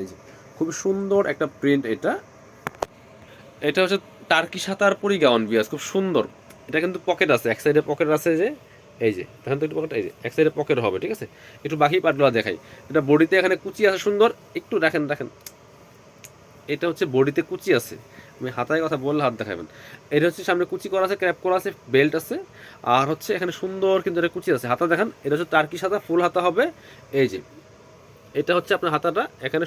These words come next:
সুন্দর করে কিন্তু কুচি আছে। এটা হচ্ছে আপনার হাতার ডিজাইনটা, এখানে কুচি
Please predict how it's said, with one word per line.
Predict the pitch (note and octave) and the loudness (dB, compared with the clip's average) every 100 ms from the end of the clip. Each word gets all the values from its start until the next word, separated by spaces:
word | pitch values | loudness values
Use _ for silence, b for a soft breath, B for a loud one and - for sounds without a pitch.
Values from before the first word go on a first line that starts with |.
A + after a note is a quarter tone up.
| - | -4
সুন্দর | F3 F3+ F3 | -6 -4 -4
করে | F3 | -4
কিন্তু | F3 E3+ | -4 -8
কুচি | F3 F#3+ | -4 -2
আছে। | B2 - B B B B - - - - | -2 -8 B B B B -20 -20 -14 -2
এটা | D#3 G3 | 0 2
হচ্ছে | F#3+ A3 | 0 0
আপনার | G3+ E3+ | 2 2
হাতার | E3 F3 | 2 2
ডিজাইনটা, | F3+ F#3+ G3+ | 2 2 2
এখানে | F#3 F#3 | 2 -2
কুচি | - | 2